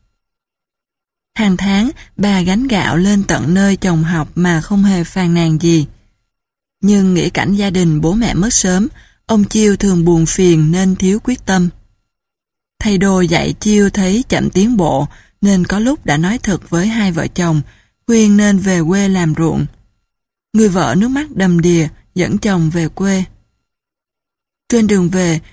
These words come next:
đi qua một con mương có cầu đá bắc qua, hai vợ chồng ngồi nghỉ. Người vợ vẻ mặt còn buồn hơn chồng. Khi nhìn thấy các cột đá ở chân cầu đều bị xói mòn, người vợ nói:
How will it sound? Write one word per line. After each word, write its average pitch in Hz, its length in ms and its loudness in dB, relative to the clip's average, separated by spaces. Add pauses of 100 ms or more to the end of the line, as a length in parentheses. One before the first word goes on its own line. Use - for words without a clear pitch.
(120)
đi 214 140 0
qua 208 320 -2
một 180 280 -2
con 202 260 0
mương 196 300 2
có 170 380 -2
cầu 170 220 -4
đá 156 260 -2
bắc 254 240 -8
qua, 185 280 -2 (460)
hai 220 160 -2
vợ 170 160 -4
chồng 165 380 -2
ngồi 165 160 0
nghỉ. 160 340 -2 (1120)
Người 214 240 2
vợ 170 440 -2
vẻ 175 140 -2
mặt 220 280 -4
còn 175 280 -2
buồn 175 260 2
hơn 196 300 0
chồng. 165 300 -2 (2000)
Khi 240 200 2
nhìn 202 240 0
thấy 196 340 -2
các 269 280 -8
cột 170 260 -2
đá 185 260 -4
ở 185 120 -4
chân 202 300 -2
cầu 165 300 -4
đều 165 200 -2
bị 147 200 -4
xói 185 280 -4
mòn, 190 360 -2 (380)
người 208 160 2
vợ 175 200 -2
nói: 180 380 -2